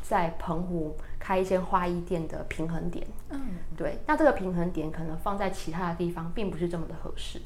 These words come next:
Speaker 2: 嗯。
Speaker 1: 但是毕竟它是一个比较封闭性的小离岛。
Speaker 2: 嗯。
Speaker 1: 所以说，嗯，我相信这个产业在澎湖是很有展望性的。
Speaker 2: 嗯，
Speaker 1: 嗯。
Speaker 2: 很聚焦在某一个市场上，这个算是也是很特别的一件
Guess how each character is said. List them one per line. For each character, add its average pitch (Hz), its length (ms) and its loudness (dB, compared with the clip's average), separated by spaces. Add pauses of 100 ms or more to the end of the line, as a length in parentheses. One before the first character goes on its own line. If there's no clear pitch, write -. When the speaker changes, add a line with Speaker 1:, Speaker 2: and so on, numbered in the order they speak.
(160)
Speaker 2:
嗯。 233 140 -2 (200)
Speaker 1:
但 220 180 0
是 220 180 0
毕 208 160 0
竟 202 140 0
它 190 140 0
是 185 140 2
一 180 40 4
个 160 100 2
比 - 120 -2
较 175 160 2
封 170 300 0
闭 170 160 -2
性 170 200 -4
的 175 80 -4
小 - 200 -2
离 175 60 -4 (140)
岛。 - 100 -2 (260)
Speaker 2:
嗯。 240 100 -4 (200)
Speaker 1:
所 202 120 0
以 196 140 4
说， 175 500 2 (320)
嗯， 156 340 -4 (1160)
我 190 100 6
相 269 220 4
信 285 160 4
这 254 80 6
个 220 100 8
产 151 300 -2
业 180 100 6
在 180 140 4
澎 160 180 -2
湖 160 80 -2
是 165 160 -2
很 165 160 -2
有 156 120 -2
展 - 180 -2
望 156 180 -2
性 - 200 -4 (100)
的。 - 60 -2 (100)
Speaker 2:
嗯， 214 240 -4 (100)
Speaker 1:
嗯。 175 80 -2 (280)
Speaker 2:
很 180 180 0
聚 226 220 2
焦 151 260 0
在 147 380 -2 (120)
某 156 200 -2
一 156 80 -4
个 165 100 0
市 180 220 -2
场 - 180 -2 (100)
上， - 160 -2 (220)
这 285 160 2
个 208 80 4
算 165 240 -2
是 175 160 2
也 147 140 2
是 156 220 0
很 - 140 -2
特 - 240 -4
别 - 120 -2
的 - 120 2
一 - 60 -4
件 - 180 -4